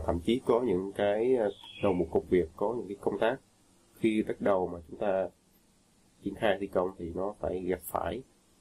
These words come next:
và nó phát sinh rất là nhiều khối lượng đối với các cái công trình sửa chữa là như vậy. Do vậy thì nếu như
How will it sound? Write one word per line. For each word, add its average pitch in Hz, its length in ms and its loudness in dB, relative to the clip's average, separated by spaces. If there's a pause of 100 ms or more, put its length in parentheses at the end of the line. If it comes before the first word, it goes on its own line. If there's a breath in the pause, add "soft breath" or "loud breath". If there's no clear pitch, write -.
(120)
và 85 240 2
nó 92 80 -2
phát - 200 -4
sinh 113 280 2
rất - 180 -6
là 120 60 2
nhiều 87 180 -6 (100)
khối 127 100 0
lượng 80 260 0 (440)
đối 107 200 0
với 131 140 2
các 131 140 -4
cái 127 100 -2
công 110 220 -2
trình 87 120 0
sửa 90 140 -2
chữa 87 300 2
là 107 60 -2
như 85 120 -2
vậy. 80 160 -4 (580)
Do 101 160 4
vậy 92 220 4
thì 95 100 0
nếu 107 220 2
như 120 260 2